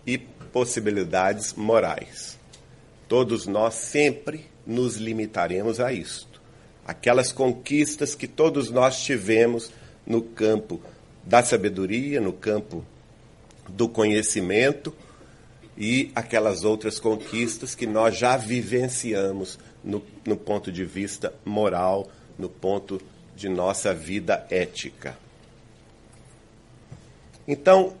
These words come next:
André Luiz vai, a partir desse preâmbulo,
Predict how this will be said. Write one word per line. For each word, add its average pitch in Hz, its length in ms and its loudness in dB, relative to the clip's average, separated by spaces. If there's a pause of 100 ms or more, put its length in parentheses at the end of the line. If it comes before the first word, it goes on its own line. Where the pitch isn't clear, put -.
(180)
André 135 280 4
Luiz 139 300 4
vai, 135 480 8 (160)
a 117 100 -2
partir 110 540 2
desse 117 440 2
preâmbulo, 98 800 0